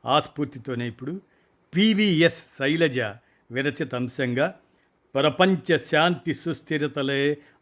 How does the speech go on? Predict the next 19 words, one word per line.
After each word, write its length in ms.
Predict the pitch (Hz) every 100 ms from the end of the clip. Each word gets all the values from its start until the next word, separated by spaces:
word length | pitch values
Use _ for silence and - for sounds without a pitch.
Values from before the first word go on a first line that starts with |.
| -
ఆవశ్యకం 960 | 135 147 147 - 139 135 139 131 117 - -
అనేటువంటి 520 | 131 131 110 123 120
అంశాన్ని 640 | 120 117 143 135 117 139 165 _ _ _
ఇప్పుడు 400 | 127 117 127 139 160 _ -
మన 260 | 117 131 139
కానమోకు 680 | 131 131 147 147 147 -
కథావచన 580 | 131 131 131 123 120 120
శ్రోతలకు 680 | 113 123 117 123 117 151 147 _ _ -
ప్రపంచ 440 | 143 - 147 135
జ్ఞాన 400 | 127 117 131 131
సమాచారంగా 920 | 123 131 123 123 127 120 117 113 123 143 _ _ _ -
వినిపిస్తాను, 680 | 117 123 127 120 - 123 113
వినండి. 460 | 113 117 117 135 147 _ _ -
ప్రపంచ 600 | 143 156 190 190 143 175
శాంతి 540 | - 165 165 180 - 175
సుస్థిరతలే 1080 | 175 156 - 160 151 151 147 139 139 143 143 - -
ఆవశ్యకం. 960 | 139 143 143 135 143 123 139 127 117 117 _ -
ఇక 140 | 117
వినండి. 500 | 117 120 120 113 143